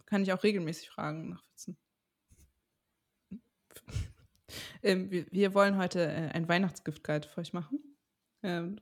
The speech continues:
wo ihr einmal natürlich unsere Spiele, ähm, vorgestellt bekommt, für wen die was wären, für welche Zielgruppe, nochmal so kurze Infos, mit den Überblick bekommt. Aber wir haben natürlich auch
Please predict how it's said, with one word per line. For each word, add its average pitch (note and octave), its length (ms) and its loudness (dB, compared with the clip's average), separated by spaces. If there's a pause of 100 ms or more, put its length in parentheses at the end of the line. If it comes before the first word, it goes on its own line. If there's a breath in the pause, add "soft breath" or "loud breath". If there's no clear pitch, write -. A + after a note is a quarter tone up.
wo F#3 100 0
ihr E3 160 2
einmal F3 340 4
natürlich E3+ 400 0
unsere B3 280 6
Spiele, G3+ 680 4
ähm, F3+ 340 0 (360 soft breath)
vorgestellt G3 460 4
bekommt, F#3+ 560 0 (140)
für F#3 260 -2
wen F3+ 320 4
die F3 120 -2
was D#3 220 -2
wären, A#3+ 560 6
für - 140 -10
welche E3 220 0
Zielgruppe, F3+ 640 2 (500 soft breath)
nochmal F3+ 240 4
so E3 520 -2
kurze - 280 2
Infos, A3+ 560 6 (880)
mit A3 120 6
den G#3+ 120 6
Überblick G3+ 420 4
bekommt. F#3 320 2
Aber F#3 180 8
wir G3 80 6
haben G#3+ 100 8
natürlich A#3+ 400 4
auch A#3+ 320 6